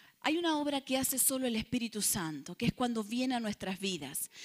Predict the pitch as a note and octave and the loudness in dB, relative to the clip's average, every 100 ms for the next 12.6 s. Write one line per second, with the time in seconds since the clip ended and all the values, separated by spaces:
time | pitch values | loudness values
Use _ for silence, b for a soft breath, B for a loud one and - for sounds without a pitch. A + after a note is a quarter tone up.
0 | B - C4+ E4+ D#4 D4+ D#4 D4 C4+ A3 | B -2 2 4 6 6 6 4 0 2
1 | C#4 D4+ E4 - - B3 C4 C#4 C4+ C4 | 2 2 0 -2 -2 0 2 2 2 2
2 | C4+ C#4 C4 B3 B3+ C4 C4+ B3 A3 G#3+ | 0 0 0 2 4 4 4 2 0 2
3 | - C4 C4+ D4+ D4+ - - B B B | 4 2 2 0 2 -2 -6 B B B
4 | C4+ C4+ - C#4 C4 D4 E4+ - F#4+ F#4 | 4 4 4 4 6 6 4 4 4 4
5 | C4+ - B3 - A#3 A3+ A3 - C4+ C4+ | 2 4 0 4 6 6 4 2 4 2
6 | B3+ A#3+ - A3 A3+ B3+ C4+ C#4+ C#4+ - | 2 2 4 2 4 4 4 2 0 0
7 | B3 A3 A3+ C4 C#4+ E4 - - B B | 4 6 6 4 2 0 -2 -8 B B
8 | B B - C#4+ D#4 F#4 F#4 F4 E4+ E4+ | B B 4 6 8 4 4 0 2 4
9 | D#4+ - C#4+ C4 - F4+ F4 B3 A#3 A#3+ | 4 6 6 6 4 2 4 2 2 0
10 | A#3 A3+ A3 B3+ C4 B3 C#4 _ - A#3+ | 2 4 4 6 4 2 -4 _ 0 2
11 | C#4+ D4+ D#4 D4 C4+ D4+ C#4 B3 C#4 C4+ | 2 2 2 2 0 0 0 2 2 4
12 | C4 C4 A#3+ A3 A#3+ B3+ | 2 2 2 4 4 2